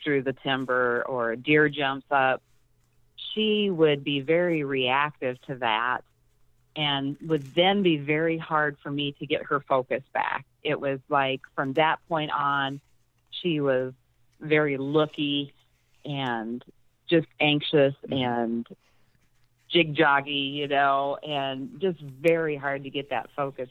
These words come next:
Speaker 1: back. So I've been riding her this winter.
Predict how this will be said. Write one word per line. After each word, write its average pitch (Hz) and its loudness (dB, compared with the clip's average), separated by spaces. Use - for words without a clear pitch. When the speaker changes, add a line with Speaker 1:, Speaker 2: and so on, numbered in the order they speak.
Speaker 1:
back. 120 -4
So 151 6
I've 175 2
been 160 4
riding 160 2
her 139 -4
this 143 -6
winter. 131 0